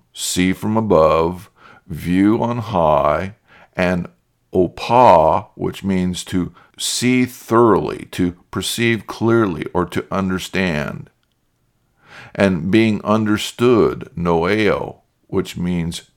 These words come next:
perceived with the mind, understood, pondered, or considered by the things that are made, poema,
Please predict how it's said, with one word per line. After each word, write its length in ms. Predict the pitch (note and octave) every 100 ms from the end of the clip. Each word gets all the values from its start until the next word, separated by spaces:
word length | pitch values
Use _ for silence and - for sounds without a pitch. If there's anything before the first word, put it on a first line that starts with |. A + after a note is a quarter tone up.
| _
perceived 840 | - F2 - - B2+ A2+ F#2 F2 F2
with 140 | E2
the 60 | E2
mind, 640 | F2 F#2 E2 - - - -
understood, 920 | F#2+ F#2+ F#2+ - A2+ F#2+ - - -
pondered, 560 | - G2+ G2+ E2+ - -
or 160 | E2
considered 800 | E2 F2+ E2+ - A#2+ G2+ C#2+ - - - - -
by 140 | - F#2+
the 160 | F#2+
things 480 | F2+ G#2 G2+ G#2 F#2+
that 160 | F#2 F2+
are 140 | F2
made, 720 | F2+ F#2 G2 D#2+ C#2 - - - - - _
poema, 840 | - F#2 F#2 G#2 A2+ G2 C#2+ -